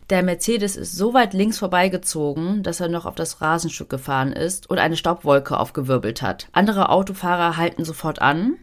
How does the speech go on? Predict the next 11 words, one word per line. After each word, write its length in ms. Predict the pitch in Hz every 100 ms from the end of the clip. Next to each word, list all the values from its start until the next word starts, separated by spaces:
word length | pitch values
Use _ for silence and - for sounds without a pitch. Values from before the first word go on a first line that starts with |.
| _ - _
rufen 520 | 180 208 202 202 196 185
den 160 | 160
Rettungsdienst 640 | 156 185 202 190 185 190 -
und 140 | 165
die 60 | 170
Polizei. 680 | 170 156 - 139 110 78 - _ _ _ _ _ _ _ _ _ - - _
Und 180 | - 185
die 120 | 175
Eilmeldungen 680 | 151 185 190 180 175 175 170
überschlagen 580 | 160 156 - 147 147 131
sich. 380 | 107 - -